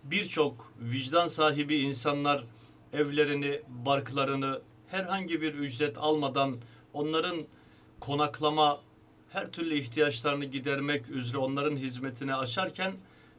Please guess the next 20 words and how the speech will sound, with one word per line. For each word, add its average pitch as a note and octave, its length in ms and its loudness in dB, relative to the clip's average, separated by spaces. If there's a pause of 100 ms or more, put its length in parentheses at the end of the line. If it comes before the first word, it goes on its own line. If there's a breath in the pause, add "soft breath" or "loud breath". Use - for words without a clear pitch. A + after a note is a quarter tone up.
(120)
elbet F3 380 0 (640)
bazıları D#3 540 4
da F#3 80 0
fırsatçı D#3 640 -2
olacak. C3 500 0 (440 soft breath)
Üç F#3 280 -6
liralık D#3 400 4
kirayı D3+ 600 6 (100)
on D3+ 260 4
beş D#3 320 2
lira A#2+ 300 -2
diyecek. B2 520 -4 (380 soft breath)
Bunun A3+ 180 2
sebebi G3 520 -2
var A#2 280 0 (100)
Sayın E3 380 2
Erda. A2+ 460 -2
Şunun A#3 460 -4
gibi D3 280 0
değerlendirin C3+ 760 0